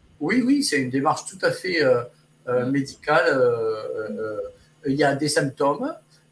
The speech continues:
Speaker 1: et avec, à ces symptômes correspondent des huiles, et avec ces huiles, on va avoir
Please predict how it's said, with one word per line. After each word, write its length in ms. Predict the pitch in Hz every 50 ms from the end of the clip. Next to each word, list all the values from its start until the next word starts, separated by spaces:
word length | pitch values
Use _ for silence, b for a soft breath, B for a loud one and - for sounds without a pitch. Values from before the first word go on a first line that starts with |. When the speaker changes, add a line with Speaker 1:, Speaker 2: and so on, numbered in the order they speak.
| -
Speaker 1:
et 120 | 151 147 147
avec, 240 | 160 160 160 160 156
à 140 | 165 - -
ces 140 | - 196
symptômes 500 | - - 165 147 135 - 190 196 190 160
correspondent 460 | - 165 160 156 151 - - 160 147 143
des 140 | 139 131
huiles, 380 | 117 - 139 165 190 254 302 - b b b b b _
et 80 | - 160
avec 180 | 156 165 165 -
ces 180 | - 156 139
huiles, 200 | 127 - 269 277 262
on 60 | 262
va 120 | 151 160 156
avoir 200 | 151 - 240 269